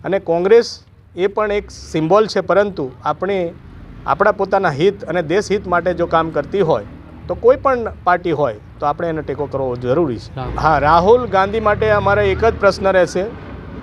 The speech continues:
Speaker 1: કે આમ આદમી પાર્ટીનું જો ગઠબંધન થયું છે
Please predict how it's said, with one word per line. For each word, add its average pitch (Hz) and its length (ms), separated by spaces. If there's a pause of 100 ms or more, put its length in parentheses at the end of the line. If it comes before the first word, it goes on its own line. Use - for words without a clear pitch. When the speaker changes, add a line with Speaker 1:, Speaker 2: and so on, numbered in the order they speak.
(180)
Speaker 1:
કે 208 280
આમ 185 440
આદમી 220 240
પાર્ટીનું 196 760
જો 190 140
ગઠબંધન 190 500
થયું 175 280
છે 208 220